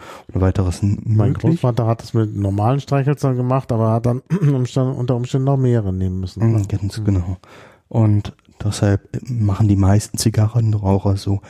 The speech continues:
Speaker 1: wenn sie das mit einem Streichholz machen, dass sie wirklich die Zigarre in den Mund setzen und dann einfach das Streichholz zum Zigarrenkopf führen und dort
Speaker 2: Mhm.
Speaker 1: dann versuchen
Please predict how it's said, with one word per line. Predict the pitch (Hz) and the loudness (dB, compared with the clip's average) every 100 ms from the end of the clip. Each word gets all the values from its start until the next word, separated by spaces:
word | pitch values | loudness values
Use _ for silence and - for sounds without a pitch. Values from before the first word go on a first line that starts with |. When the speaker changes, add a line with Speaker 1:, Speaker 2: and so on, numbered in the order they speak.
| - - - | -20 -20 -6
Speaker 1:
wenn | 101 | -2
sie | 98 | 0
das | 98 - | -2 -2
mit | - - | -4 -2
einem | 98 | -4
Streichholz | - - 90 101 104 98 | -4 -2 0 2 0 0
machen, | 98 92 101 101 - - - | -2 -2 -4 -4 -8 -20 -20
dass | - | -12
sie | - | 0
wirklich | 98 - 113 - - | 0 2 -2 -2 -14
die | - - | -12 -8
Zigarre | - 98 104 101 | -2 0 2 2
in | 98 | 2
den | 104 | 4
Mund | 131 147 | 4 2
setzen | 131 120 - 117 110 - - - _ _ _ _ - | 2 0 0 0 0 -4 -20 -20 _ _ _ _ -2
und | 110 107 104 - - - _ _ - | 2 2 2 -2 -16 -20 _ _ -20
dann | - | -8
einfach | 98 92 - 92 - - - _ _ _ _ _ _ _ _ _ _ | -4 -4 -4 -8 -8 -16 -20 _ _ _ _ _ _ _ _ _ _
das | - - | -6 -6
Streichholz | - - 101 - 110 104 - | -6 0 0 2 0 0 -4
zum | - 104 98 | -4 0 0
Zigarrenkopf | - 98 95 - 104 104 - 98 - - - | -2 0 0 0 -2 -2 -4 -6 -8 -20 -4
führen | 104 104 110 98 | 0 2 4 2
und | 101 98 | 0 -2
dort | 87 87 90 - - - - - | -2 -2 -2 -6 -18 -20 -16 -6
Speaker 2:
Mhm. | 104 | -2
Speaker 1:
dann | 95 | 0
versuchen | 98 90 92 95 90 87 | 0 0 0 2 2 0